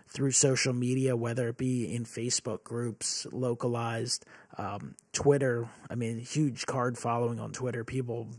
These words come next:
messaging people back and forth all day, every day. Instagram is huge. It's probably the biggest of all the, uh, social media aspects. YouTube to some degree as well. Of course, we're involved in that. We're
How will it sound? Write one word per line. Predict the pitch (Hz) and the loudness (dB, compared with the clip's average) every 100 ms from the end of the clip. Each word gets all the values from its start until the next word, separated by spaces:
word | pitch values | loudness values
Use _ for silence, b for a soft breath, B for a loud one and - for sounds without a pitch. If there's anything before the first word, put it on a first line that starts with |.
| - | -8
messaging | 131 127 131 135 127 | -6 -2 -2 -4 -10
people | 120 139 120 113 107 - | -4 -2 0 0 0 -2
back | 123 131 | 0 0
and | 117 | -6
forth | - 139 123 - | 0 0 0 -2
all | - 123 | 0 0
day, | 117 127 117 | 0 -2 -2
every | 127 127 123 | -2 -2 -2
day. | 117 110 - | -4 -6 0
Instagram | 151 - 131 127 123 110 | 0 2 0 -2 -4 -4
is | 101 | -4
huge. | - 131 127 120 | 0 2 2 0
It's | 117 | -4
probably | 139 123 | -2 -2
the | 107 | -4
biggest | 101 120 117 123 - | -4 -4 0 0 0
of | 95 101 - - | 0 -6 -8 -4
all | 117 120 127 B B B B _ | 0 0 -2 B B B B _
the, | 123 120 | -4 -2
uh, | 110 | 0
social | - 127 127 127 | 0 0 0 -2
media | 117 120 | -2 -2
aspects. | 117 113 - 123 117 113 - - b b b b - | -2 -2 -2 0 -4 -4 -6 -8 b b b b -10
YouTube | 113 131 143 139 147 139 123 | -4 8 8 8 6 6 4
to | 131 | 2
some | - 135 127 | 4 4 0
degree | 120 131 127 | -2 0 0
as | 107 - | 0 -2
well. | 113 120 131 | -2 0 0
Of | 113 | 0
course, | - 131 113 - | 0 0 2 -2
we're | - 123 127 | -2 -2 0
involved | 117 113 113 117 | 0 -2 -2 -2
in | 113 | -4
that. | 117 117 - | -2 -4 -6
We're | 113 107 | -8 -10